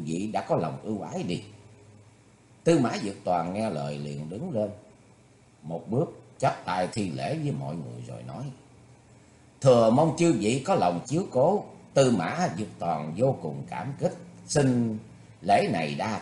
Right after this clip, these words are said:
tạ." Mọi người đều hoàn lễ, đồng thanh nói: "Tư Mã huynh đệ, ngươi cũng không nên khách khí đa lễ nữa." Thủy Tấn Hào hốt nhiên đặc biệt giới thiệu Tuyệt Diên với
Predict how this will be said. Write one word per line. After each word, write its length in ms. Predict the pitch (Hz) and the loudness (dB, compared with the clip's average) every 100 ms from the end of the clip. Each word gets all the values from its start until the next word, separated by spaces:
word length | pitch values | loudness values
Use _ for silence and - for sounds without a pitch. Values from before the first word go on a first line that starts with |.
| - | -8
tạ." 200 | 64 65 - - - - - - - - - - - - | -14 -16 -18 -20 -20 -20 -20 -20 -20 -20 -20 -20 -20 -4
Mọi 200 | 98 135 | 2 4
người 240 | 117 107 | 4 4
đều 320 | 104 101 98 95 | 4 2 2 2
hoàn 320 | 90 87 87 | 0 0 -2
lễ, 320 | 73 135 190 - | -4 -6 -8 -6
đồng 300 | 82 71 65 | -2 -2 -4
thanh 240 | - 92 85 | -8 -6 -6
nói: 180 | 73 143 - - - - - - _ - | -6 -8 -12 -20 -20 -20 -20 -20 _ 4
"Tư 260 | 170 165 143 | 8 10 8
Mã 300 | 127 123 160 | 4 2 4
huynh 460 | 262 175 147 127 110 | 6 6 4 4 2
đệ, 440 | 123 139 151 - 123 | 2 2 2 -2 -2
ngươi 540 | 160 165 156 151 147 131 | 2 4 4 2 2 0
cũng 200 | 190 262 | -2 4
không 260 | 165 151 | 4 6
nên 220 | 143 131 | 4 4
khách 200 | 156 254 - | 4 0 2
khí 280 | 196 311 240 | 2 2 4
đa 260 | 143 113 | 4 4
lễ 360 | 87 95 160 220 | 0 0 2 2
nữa." 340 | 113 170 226 - - - - - - _ _ _ _ _ _ _ 101 | 2 2 2 0 -10 -20 -20 -20 -20 _ _ _ _ _ _ _ -2
Thủy 140 | 139 | 0
Tấn 160 | 233 240 | 2 4
Hào 320 | 110 101 110 | 2 2 2
hốt 200 | 131 233 | 4 2
nhiên 240 | 156 143 113 | 2 0 0
đặc 220 | 85 - | -2 -2
biệt 200 | 85 98 104 | -6 -6 -2
giới 200 | 156 214 | -2 0
thiệu 440 | 92 98 101 104 85 | 0 0 -2 -4 -6
Tuyệt 240 | 90 - | -8 -6
Diên 360 | 113 117 104 95 | -2 0 0 -2
với 420 | 107 127 143 104 | -2 0 0 -2